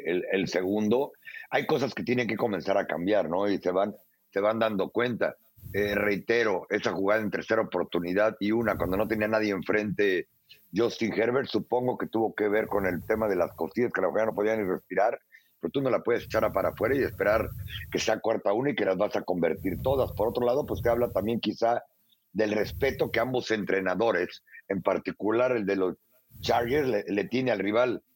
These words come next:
divisional, ¿no? Y a Patrick Mahomes. Patrick Mahomes,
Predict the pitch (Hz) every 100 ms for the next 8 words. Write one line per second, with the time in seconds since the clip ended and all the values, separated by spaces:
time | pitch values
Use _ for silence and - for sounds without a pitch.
0 | _ - 104 107 - 101 135 175 143 127
1 | 127 95 131 127 120 101 90 - 165 156
2 | 165 160 120 127 170 220